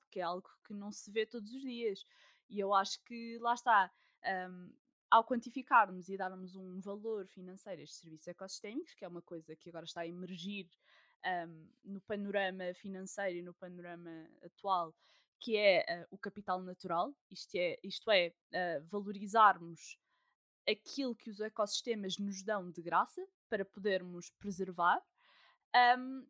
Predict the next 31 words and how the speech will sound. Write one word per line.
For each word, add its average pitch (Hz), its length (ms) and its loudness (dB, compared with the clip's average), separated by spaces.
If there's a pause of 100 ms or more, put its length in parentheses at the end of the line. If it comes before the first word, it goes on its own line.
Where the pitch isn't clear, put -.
(100)
e 320 80 -4
lá 339 120 8
está, 381 220 6
a 339 40 8
dificuldade 247 640 2
com 254 180 -4
este, 262 880 -6
com 254 220 -8
este, 254 260 -10 (160)
hum, 233 600 -12 (220)
ecossistema 247 680 0
em 202 80 -6
particular 254 640 6 (360)
é 254 100 6
exatamente 208 440 -2
a 208 40 -12
falta 226 260 -2
de 233 60 -8
informação. 233 640 -4
Nós 165 320 -8
não 190 200 -6
sabemos 208 500 -8
que - 100 -16
serviços 220 500 -8
neste 226 320 -6
momento 233 300 -10
é 226 60 -8
que - 60 -18
estamos 226 280 -8
a 226 60 -2
perder. 226 420 -2